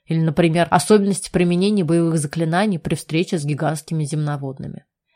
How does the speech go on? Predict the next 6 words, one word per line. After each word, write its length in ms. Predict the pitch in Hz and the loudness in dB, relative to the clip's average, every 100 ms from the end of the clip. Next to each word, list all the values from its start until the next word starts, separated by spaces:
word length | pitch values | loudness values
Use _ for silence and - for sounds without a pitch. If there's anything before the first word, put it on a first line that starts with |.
| _ | _
Ещё 300 | - 151 202 | -6 0 2
более, 380 | 165 170 233 208 | 6 6 6 4
чем 220 | 202 170 | 0 -2
наш 200 | 208 233 | 0 0
бедный 300 | 165 190 170 | 0 0 -2
преподаватель, 840 | 156 143 147 143 151 226 - 196 | -4 -6 -4 0 0 0 -2 -12